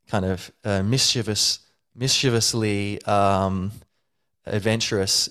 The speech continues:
use of English really encouraged me to open my mind. And, um, and I think, yeah, uh, he has a lot of good things to say about psychedelics, um, although perhaps, you know, like, yeah, he's a bit of a wild man, so, um, w-,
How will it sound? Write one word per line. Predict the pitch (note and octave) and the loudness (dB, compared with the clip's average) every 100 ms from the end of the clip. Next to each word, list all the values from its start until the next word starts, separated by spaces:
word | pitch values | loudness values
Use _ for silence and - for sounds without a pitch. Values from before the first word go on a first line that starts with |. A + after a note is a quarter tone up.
| - | -6
use | A2 A2+ - | -4 -2 -2
of | G2+ G2 | -4 -6
English | B2+ C#3+ A#2 G#2 - - - _ _ | -6 -2 0 0 -4 -8 -16 _ _
really | A2 G#2 | -2 -2
encouraged | G2+ A#2+ G#2+ G2+ | -2 0 0 0
me | G#2 | -4
to | |
open | G2+ G#2 G2 | -4 -6 -4
my | F#2+ | -2
mind. | G2 F#2+ G2 F#2 | -2 -2 -4 -6
And, | F#2 - _ _ | -10 -12 _ _
um, | G#2 F#2+ F#2+ G2 _ - _ _ - | -4 -2 -4 -8 _ -20 _ _ -10
and | G#2+ G2+ | -4 -2
I | |
think, | G#2 G#2+ - | -2 -4 -4
yeah, | G2+ | -4
uh, | F#2 G2 F#2 F#2 | 0 0 0 0
he | F2+ | -2
has | A2 G#2+ | -2 0
a | |
lot | A2 A#2 | 0 0
of | |
good | G#2+ G#2+ | -4 -6
things | A2 G2 | -4 -6
to | A#2 | -4
say | G#2 | -2
about | G2 | 0
psychedelics, | - F#2 G2+ - A2 A#2 F2 - - _ _ _ | 0 -2 -2 -2 0 2 0 -4 -4 _ _ _
um, | - G2+ F#2 F2+ F#2 - _ _ _ - | -2 0 2 0 -6 -10 _ _ _ -6
although | G#2 F#2+ | -2 0
perhaps, | F#2 G#2 - - - | -2 -4 -4 -6 -8
you | |
know, | F#2 F#2+ G#2+ - _ _ | -8 -10 -14 -20 _ _
like, | - G#2 | -12 -8
yeah, | |
he's | G2 G2 | -4 -2
a | A2 | 0
bit | A2+ | 2
of | |
a | G2+ | 4
wild | G2+ G2 G2 | 4 4 4
man, | F#2 E2 E2 | -2 -6 -6
so, | - F#2+ F#2 - _ _ _ - | -4 -4 -6 -12 _ _ _ -10
um, | G2 F#2 F2+ | -6 -4 -4
w-, | - | -8